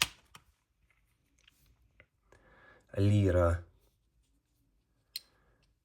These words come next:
Тут серія йде з чотирьох монеток.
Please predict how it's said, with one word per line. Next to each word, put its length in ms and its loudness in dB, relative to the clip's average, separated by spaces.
Тут 240 -2
серія 580 4
йде 240 0
з 140 -8
чотирьох 680 0
монеток. 760 0